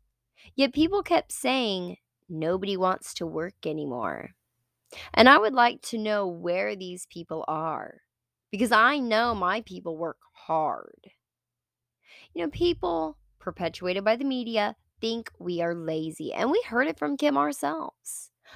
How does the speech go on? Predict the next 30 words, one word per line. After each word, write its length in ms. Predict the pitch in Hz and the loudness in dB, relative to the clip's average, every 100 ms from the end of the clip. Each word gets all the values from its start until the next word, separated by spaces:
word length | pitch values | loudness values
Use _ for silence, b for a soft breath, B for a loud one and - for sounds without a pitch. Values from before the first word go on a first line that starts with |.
| B - | B 0
I 120 | 208 | 0
see 320 | 220 - 190 | 0 -2 -2
it 100 | 180 _ - | -2 _ -10
every 420 | 175 190 220 240 | -6 -6 -6 -4
day 220 | 226 226 233 | 2 2 2
on 200 | 185 185 | 0 -2
social 380 | 208 196 - | -4 -4 -6
media. 480 | 208 214 208 - - - _ _ _ _ B B B - | -6 -6 -6 -6 -8 -16 _ _ _ _ B B B 2
Everyone 480 | 254 277 302 285 285 | 4 6 4 0 -2
discounts 480 | 262 - 240 233 240 | -4 -2 -2 -2 -4
our 100 | 214 | -6
true 280 | - 240 226 | -8 -10 -10
struggles 440 | - 214 202 202 | -6 -6 -6 -8
and 160 | 202 196 | -8 -6
worries. 680 | 190 196 - - - - _ _ _ _ _ b b - | -6 -6 -8 -12 -18 -18 _ _ _ _ _ b b 4
Everyone 400 | 254 302 294 302 | 4 6 2 0
just 220 | 277 262 | -2 -6
assumes 760 | 262 - - 269 277 269 233 - | -6 -6 -6 -4 -4 -4 -6 -4
we 100 | 233 | -2
have 140 | 208 b b - | -2 b b -8
too 140 | 294 | -4
many 180 | 277 269 | -2 -4
subscriptions 960 | - 202 - 277 254 - 247 214 180 | -6 -10 -6 -6 -6 -6 -4 -2 -4
or 240 | 190 185 190 | -4 -4 -4
whatever 520 | 190 233 226 233 233 | 0 2 4 4 2
is 160 | 202 190 | -2 -4
plaguing 580 | - 233 226 226 220 185 | -6 -4 -2 -2 -4 0
their 340 | 202 220 226 | 0 2 0
bank 260 | 214 185 180 | 0 -2 -4
accounts. 840 | 170 175 160 131 - - - - | -8 -8 -10 -12 -16 -20 -20 -20